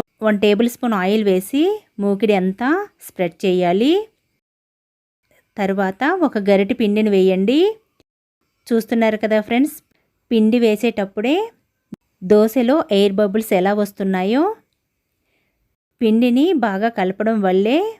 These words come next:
దోశలు మెత్తగా పర్ఫెక్ట్గా వస్తాయి. మూత పెట్టి just ఒక్క టూ సెకండ్స్ ఉంచి మూత తీసేయాలి. ఇలా కొద్దిగా పైన పిండిగా ఉన్నప్పుడే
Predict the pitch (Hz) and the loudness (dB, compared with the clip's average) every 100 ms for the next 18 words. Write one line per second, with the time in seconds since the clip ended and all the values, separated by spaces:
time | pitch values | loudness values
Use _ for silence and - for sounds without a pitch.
0 | _ 196 190 202 208 247 196 180 214 214 | _ 0 2 2 2 0 0 -2 -6 -2
1 | 285 - 190 208 196 202 220 180 170 175 | -4 -4 -6 -6 -8 -4 -2 -2 -4 -4
2 | 180 226 349 427 _ _ _ _ _ - | -2 0 0 -2 _ _ _ _ _ -12
3 | 220 214 220 247 220 202 285 392 440 392 | -2 0 0 -2 -4 -4 -2 0 0 -6
4 | 214 202 233 226 - 233 - 214 214 196 | -18 0 0 0 -8 -8 -6 -2 -2 0
5 | 202 196 226 226 202 190 190 - 294 415 | -2 -2 -4 -4 -2 0 0 0 0 0
6 | 453 _ _ _ 208 208 247 233 196 185 | -2 _ _ _ 0 0 0 -2 0 2
7 | 185 185 214 311 427 440 _ _ _ _ | 2 2 2 2 0 -4 _ _ _ _
8 | _ _ _ _ _ _ _ - 233 262 | _ _ _ _ _ _ _ -4 0 0
9 | 262 208 185 214 277 415 - _ _ 208 | 2 0 0 0 -2 -4 -10 _ _ -4
10 | 190 247 247 202 202 220 240 208 185 180 | 0 -2 0 0 0 2 2 2 0 -2
11 | 202 226 | -4 0